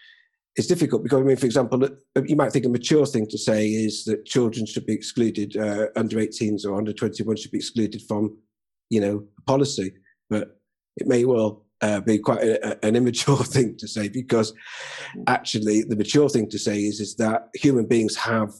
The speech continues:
um, a propensity, we're permeable, we're bi-, we're actually biologically wired for that.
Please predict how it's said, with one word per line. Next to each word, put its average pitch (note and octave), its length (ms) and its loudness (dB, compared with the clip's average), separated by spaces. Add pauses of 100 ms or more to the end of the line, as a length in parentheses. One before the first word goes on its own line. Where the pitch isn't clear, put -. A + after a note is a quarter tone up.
(200)
um, G2 440 -2
a A2+ 40 -6
propensity, C3+ 540 0
we're G2 140 -2
permeable, A#2+ 480 0
we're G#2 140 -2
bi-, G#2+ 220 -6
we're A2+ 220 2
actually A2 240 -4
biologically G#2+ 640 -4
wired A2+ 300 0
for - 160 -20
that. F2+ 200 -4